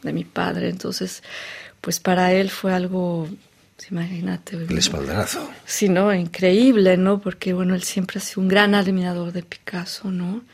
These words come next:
Speaker 1: Entonces, el hecho de que comprara Picasso obra de él, ¿no? Fue así algo como también, ¿no? de un inmenso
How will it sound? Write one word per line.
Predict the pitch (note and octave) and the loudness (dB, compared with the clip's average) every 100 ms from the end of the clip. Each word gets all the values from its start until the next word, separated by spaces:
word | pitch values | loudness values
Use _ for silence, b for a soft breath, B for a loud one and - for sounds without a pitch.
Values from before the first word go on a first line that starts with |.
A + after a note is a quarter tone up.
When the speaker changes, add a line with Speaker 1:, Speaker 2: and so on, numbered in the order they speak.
| B B B B B | B B B B B
Speaker 1:
Entonces, | - F#3+ | -4 4
el | G#3+ | 6
hecho | G#3+ - | 8 8
de | A3 | 6
que | G3 G3 | 6 -2
comprara | G3 F#3 G#3 G#3+ G#3+ | -2 0 2 0 -2
Picasso | G3 G#3 G3+ - | -6 -4 -4 0
obra | - G3+ G3 F#3 | 2 2 2 2
de | F#3 F#3+ G3+ | 2 2 2
él, | F#3 E3+ | 0 -2
¿no? | F3+ F#3 | -2 -4
Fue | - F#3 | -6 -6
así | F3+ - | -6 -6
algo | F#3+ F3+ F#3 | -4 -2 -4
como | - F#3+ | -8 -8
también, | F#3+ F3+ F#3+ F3+ F#3 _ b b b b b - | -4 0 0 0 -4 _ b b b b b -8
¿no? | F#3 | -4
de | F#3 | 0
un | F#3 F3 F3 b b b b b | 0 0 -4 b b b b b
inmenso | G3 G3 G3 G3+ G3+ G3 - G#3 F#3+ F#3 F3 E3+ | 6 8 8 8 6 4 0 0 2 2 0 -4